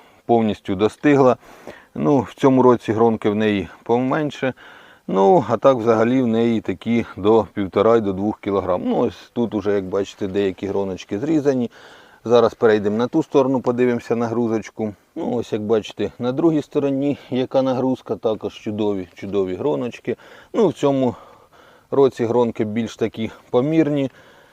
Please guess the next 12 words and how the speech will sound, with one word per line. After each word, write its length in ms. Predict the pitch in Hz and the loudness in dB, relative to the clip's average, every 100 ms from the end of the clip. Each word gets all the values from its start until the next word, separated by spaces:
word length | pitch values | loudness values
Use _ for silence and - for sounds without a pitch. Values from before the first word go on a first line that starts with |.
| _ _ | _ _
такі 260 | 110 - 113 | -10 -6 -2
десь 320 | 110 107 - | 0 -2 -6
до 260 | 107 117 110 | -2 0 0
кілограма. 720 | 113 110 113 147 139 131 117 - - | 0 2 4 4 4 0 -4 -8 -8
А, 240 | 104 104 | -4 -2
а 100 | 107 | -2
так 380 | 110 151 143 - | 0 2 2 0
вона 500 | 123 113 117 120 127 | 0 0 0 0 -2
видає 500 | 107 113 110 113 120 | -2 -2 -2 0 -2
дуже 340 | 110 113 104 104 | -2 -4 -4 -8
чудові 400 | - 104 110 107 | -8 -4 -2 -2
результати. 640 | 101 104 98 131 123 | -4 -8 0 0 0